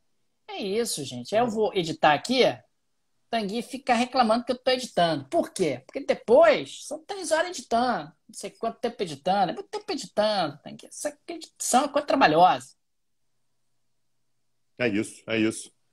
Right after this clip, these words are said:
Speaker 1: Olha
Speaker 2: Beleza.
Speaker 1: aí, ficou até, ficou até desconcentrado agora. Ficou até
Speaker 2: Fiquei,
Speaker 1: desconcentrado.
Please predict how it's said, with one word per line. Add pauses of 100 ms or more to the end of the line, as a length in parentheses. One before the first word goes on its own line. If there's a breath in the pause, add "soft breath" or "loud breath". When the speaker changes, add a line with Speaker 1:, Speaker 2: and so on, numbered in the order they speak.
(380)
Speaker 1:
Olha
Speaker 2:
Beleza.
Speaker 1:
aí,
ficou
até,
ficou
até
desconcentrado
agora.
Ficou
até
Speaker 2:
Fiquei,
Speaker 1:
desconcentrado.